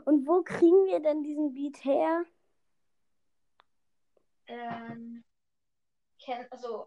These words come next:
Speaker 2: ähm, ich schau einfach nach so. Oh mein Gott, der Magnet ist rausgeflogen. Man kennt's.
Speaker 1: Ich hab hier halt grad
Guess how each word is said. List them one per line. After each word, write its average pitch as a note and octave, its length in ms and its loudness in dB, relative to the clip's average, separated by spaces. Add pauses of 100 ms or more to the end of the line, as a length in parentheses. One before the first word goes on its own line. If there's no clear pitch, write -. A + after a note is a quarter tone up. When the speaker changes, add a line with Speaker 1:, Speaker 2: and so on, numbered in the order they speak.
Speaker 2:
ähm, G#3+ 420 -14 (960)
ich - 160 -16
schau D#4 180 2
einfach E4 460 -2
nach C#4 220 -6 (160)
so. - 840 -6 (800)
Oh - 60 -20
mein G3+ 260 -16
Gott, A#3 340 -8
der G#3+ 100 -18
Magnet A#3 320 -12
ist - 200 -20
rausgeflogen. A#3+ 1300 -4 (1080)
Man - 180 0
kennt's. A3+ 720 -10 (200)
Speaker 1:
Ich B3 200 -2
hab C#4+ 120 4
hier C#4+ 180 6
halt C4+ 200 0
grad C4 300 0